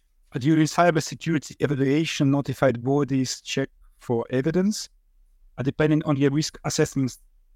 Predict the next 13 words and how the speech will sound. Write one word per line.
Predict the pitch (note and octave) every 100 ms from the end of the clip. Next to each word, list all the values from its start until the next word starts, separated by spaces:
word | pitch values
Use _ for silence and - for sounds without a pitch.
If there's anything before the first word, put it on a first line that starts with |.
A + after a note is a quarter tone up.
| _ -
a |
strategy, | E3 - D3 - D#3+ D#3
for | C#3+ -
example, | B2 C3+ C3+ - A#2+
the | A#2 -
F | B2 B2
M | A2
E | A#2 C#3+
A, | F#3 - _ _ _ _ _ B2+
a |
combined | C3 B2+ C3+ D3 -
process | - D3 C#3 D3
of | -